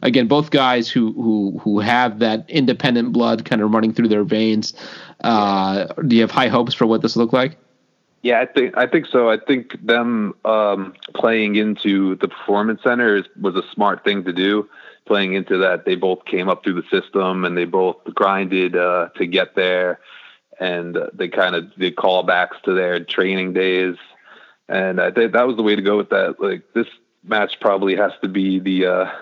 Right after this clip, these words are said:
Speaker 2: you know, the indie-rific <laughs> match, if you
Speaker 1: Yeah.
Speaker 2: will, <laughs> back, back and forth, uh, lots of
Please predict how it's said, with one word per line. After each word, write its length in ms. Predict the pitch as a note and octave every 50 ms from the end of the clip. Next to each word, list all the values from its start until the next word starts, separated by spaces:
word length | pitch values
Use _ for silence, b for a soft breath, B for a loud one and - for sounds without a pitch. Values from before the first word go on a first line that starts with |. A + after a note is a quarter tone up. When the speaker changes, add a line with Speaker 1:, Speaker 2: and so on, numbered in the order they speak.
| B B B B _ b b b b b b b _
Speaker 2:
you 100 | D#3+ D#3+
know, 120 | B2 A2+
the 140 | A2+ B2 B2
indie-rific 840 | - - E3 D3+ D3 C3 B2 A#2+ C3+ D3 - - G#2+ G2+ - - G#2
<laughs> 0 |
match, 340 | G#2 G#2 - - G2+ - -
if 140 | G2 - A#2
you 80 | -
Speaker 1:
Yeah. 100 | - G#2+
Speaker 2:
will, 220 | G#2+ G#2+ A2+ A2 - -
<laughs> 60 | -
back, 280 | A#2 F#2+ A2+ G#2+ G#2+ -
back 420 | - G2 B2+ D3+ - G#2+ A2 G#2+ -
and 120 | G#2+ F#2 -
forth, 400 | _ A2+ G#2+ G#2+ G#2+ G#2 G2+ - _ - - _ B B B B B B B _
uh, 260 | - F#2+ F#2+ F#2+ F#2+ F#2
lots 320 | E2 D#2+ G2+ G#2 - -
of 60 | -